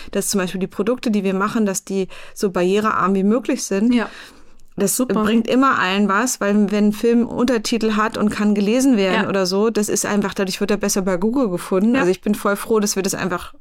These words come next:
Speaker 1: standardmäßig gemacht haben, dadurch, dass wir mit denen zu tun hatten.
Speaker 2: Ja.
Speaker 1: Oder auch, dass ein Podcast halt gut ist für viele Menschen, die
Speaker 2: Ja.
Speaker 1: zum Beispiel nicht gut sehen können, nicht gut lesen oder so, dass das so Sachen gibt, die weniger voraussetzen als andere, so.
Speaker 2: Mhm.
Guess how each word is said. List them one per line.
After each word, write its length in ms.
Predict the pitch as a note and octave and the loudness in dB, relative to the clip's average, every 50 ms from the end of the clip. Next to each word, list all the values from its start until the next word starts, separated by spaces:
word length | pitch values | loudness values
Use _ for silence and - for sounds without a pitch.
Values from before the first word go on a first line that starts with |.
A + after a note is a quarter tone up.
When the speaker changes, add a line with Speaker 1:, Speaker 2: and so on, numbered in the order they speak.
| - - | -16 -12
Speaker 1:
standardmäßig 760 | - - F#3+ G3 F#3+ F#3+ - F#3+ F#3+ F#3 - G3 - - - - - | -8 -4 -4 -2 -2 -2 -2 -2 -2 -2 -2 -4 -6 -6 -10 -12 -8
gemacht 420 | - F#3+ F#3 F#3 A3 - - - A3+ | -4 -2 -2 -2 -2 -2 -2 -2 -2
haben, 160 | G3+ G#3 G3 | 0 0 0
dadurch, 240 | F#3+ G3+ A3+ A3 - | -2 -2 -4 -4 -4
dass 160 | A3 G#3 - | -4 -4 -2
wir 80 | G#3+ | 0
mit 160 | G#3+ G#3+ G#3 G#3+ | 0 0 0 0
denen 160 | G3+ G3+ G3 | 0 0 -2
zu 100 | - G3+ | -2 -6
tun 320 | - - B3+ B3+ B3 G#3 | -4 0 2 2 2 2
hatten. 400 | E3+ D#3+ - - E3+ F#3 G#3+ A#3 | 0 -2 -4 -4 -2 -2 0 0
Speaker 2:
Ja. 160 | B3 A#3 - - - - - - - - - - - - - | 0 0 -2 -4 -10 -18 -20 -20 -20 -20 -20 -20 -20 -20 -6
Speaker 1:
Oder 300 | - G#3 G#3 G3 - - | -2 0 0 2 2 2
auch, 180 | F#3 F#3+ F3+ - | 0 0 -2 -2
dass 180 | - F#3 F3+ - | -4 -4 -2 -2
ein 80 | F#3 | -4
Podcast 480 | - - G#3 G#3 - - F3+ F3+ - - | -4 -4 -6 -4 -2 -2 -4 -4 -4 -4
halt 220 | F#3 F3+ F3+ - | -4 -4 -4 -4
gut 240 | - A3 A3 G#3+ - | -2 -2 -2 0 0
ist 240 | - F#3+ F#3+ F3+ - | -2 -2 -2 -2 -4
für 300 | - - F#3+ F#3 F3+ F3 | -4 -2 -2 0 0 -2
viele 340 | - - - C4 B3 B3 A3 | -4 -2 0 0 2 4 2
Menschen, 540 | G3 E3+ E3+ F3 F3 - - - G3+ G#3 | 2 0 -2 -2 -4 -2 -2 0 0 0
die 100 | F#3+ A#3+ | 2 0
Speaker 2:
Ja. 80 | A3+ G3+ | 0 0
Speaker 1:
zum 100 | - G3+ | 0 -2
Beispiel 200 | F3 F3+ F3+ F#3 | -2 -2 -2 -2
nicht 140 | F#3 E3+ - | -4 -4 -4
gut 200 | - G3 F#3 - | -4 -4 -4 -2
sehen 320 | - F3+ E3+ E3+ F3 F#3+ | -2 0 0 0 0 -2
können, 320 | - - F3+ F3 F3 F3 F3+ | -4 -4 -4 -4 -2 -2 -2
nicht 160 | F3+ F3 - | -4 -4 -6
gut 160 | - G#3 G#3 | -8 -6 -2
lesen 400 | F3 F3 F3 F3 F3 F#3 F3 F3 | -2 0 0 0 0 -2 -2 -2
oder 180 | - F#3 F3+ E3+ | -2 -2 -2 -2
so, 220 | F3 F3+ F#3 F3+ - - - - - - - - - - - | -2 -2 -2 -2 -4 -8 -16 -20 -18 -18 -18 -18 -18 -12 -8
dass 160 | - F3 E3+ | -6 -6 -4
das 180 | - - E3+ - | -4 -4 -4 -2
so 140 | - F#3+ F#3 | -2 0 0
Sachen 300 | F3+ F#3+ F#3 G#3 A3 G#3 | 0 0 0 0 2 2
gibt, 260 | G3 G3 E3+ - - | 2 0 -2 -4 -4
die 200 | G3+ G3 F3 E3+ | -2 -2 -2 0
weniger 840 | F#3+ F#3+ F#3+ G#3+ G#3 G3+ G3+ F#3 F3+ F3+ F3+ F#3 F3+ F3+ F#3 F#3 - - - - - | 0 0 2 2 2 0 0 -2 -2 0 0 0 0 -2 -4 -6 -10 -14 -20 -20 -12
voraussetzen 760 | - - G#3+ - F3 F3+ G3 G#3 G#3 - F#3+ F3+ - - G3 | -8 -6 -4 0 0 2 2 0 0 0 -2 -2 -2 -4 -4
als 180 | - F3 F3+ - | -4 -4 -4 -4
andere, 500 | - - G3 G#3+ G#3 G3 - - - - | -2 0 0 2 0 0 -2 -4 -8 -6
so. 140 | - - B3+ | 0 2 4
Speaker 2:
Mhm. 320 | C4 A#3+ A3+ G#3 A3 B3 | 4 6 4 4 2 0